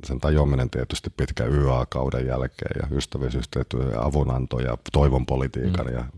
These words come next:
Speaker 1: suomettumisen häntien tuoksinassa ihmisille ei ole tapahtunut heti, että, että saattaa olla näin pitkäkestoisesti. Ää, kenties pysyvästi, jos ajatellaan, että pysyvyys tarkoittaa nyt yhtä sukupolvea.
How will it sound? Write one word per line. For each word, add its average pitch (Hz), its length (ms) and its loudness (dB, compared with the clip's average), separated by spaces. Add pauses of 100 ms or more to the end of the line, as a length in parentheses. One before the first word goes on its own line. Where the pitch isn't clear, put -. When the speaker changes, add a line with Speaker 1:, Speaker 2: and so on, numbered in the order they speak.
Speaker 1:
suomettumisen 67 640 0
häntien 67 480 0 (580)
tuoksinassa 71 760 2
ihmisille 67 500 2
ei 67 80 4
ole 67 140 0
tapahtunut - 680 -2
heti, 76 280 0
että, - 340 -6 (160)
että 69 240 0
saattaa 69 460 0
olla 60 220 0
näin 60 260 -2
pitkäkestoisesti. - 1040 -6 (1120)
Ää, 67 320 4 (360)
kenties 62 340 0
pysyvästi, 69 600 2 (160)
jos 65 140 -4
ajatellaan, 65 380 -2
että - 80 -20
pysyvyys 58 400 -2
tarkoittaa - 520 -2
nyt 64 140 0
yhtä 64 240 -2
sukupolvea. - 720 -4